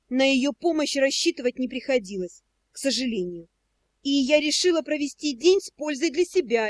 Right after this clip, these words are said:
и кое-что о вчерашней леди выяснить у Юрау. В конце концов,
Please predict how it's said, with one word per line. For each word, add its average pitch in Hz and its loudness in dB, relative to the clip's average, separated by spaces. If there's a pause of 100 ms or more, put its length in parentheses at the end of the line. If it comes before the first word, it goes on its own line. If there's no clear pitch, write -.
и 262 -4 (560)
кое-что 302 0
о - -4
вчерашней 269 0
леди 214 0 (240)
выяснить 277 -2
у 311 -4
Юрау. 247 -2 (520)
В - -20
конце 285 0
концов, 302 0